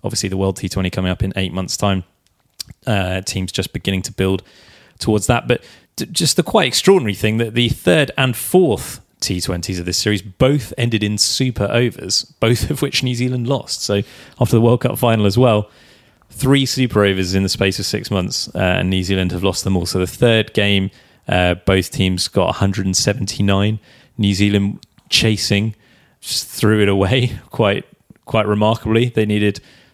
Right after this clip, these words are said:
two to win with four balls left and lost two wickets and scored one run. Uh, and then they lost the super over. Uh, and then the fourth game, uh,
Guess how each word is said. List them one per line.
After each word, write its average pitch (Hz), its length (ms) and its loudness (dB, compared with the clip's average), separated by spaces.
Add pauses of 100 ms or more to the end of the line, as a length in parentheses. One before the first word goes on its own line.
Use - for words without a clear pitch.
(140)
two 117 300 0
to 110 160 0
win 120 460 0
with 104 200 0
four 110 360 0
balls 107 340 -2
left 107 500 -2
and 95 260 -4
lost - 420 -2
two 107 200 0
wickets 104 460 -2
and 104 100 -6
scored 98 280 -4
one 98 220 -2
run. 101 240 0 (680)
Uh, - 40 2
and 101 380 2
then 104 160 2
they 98 100 2
lost 98 360 -2
the 104 80 0
super 101 420 2
over. 98 320 2 (720)
Uh, - 40 -8
and 101 600 2
then 110 180 0
the 107 140 2
fourth 147 340 -2
game, 113 400 -2 (460)
uh, 104 240 0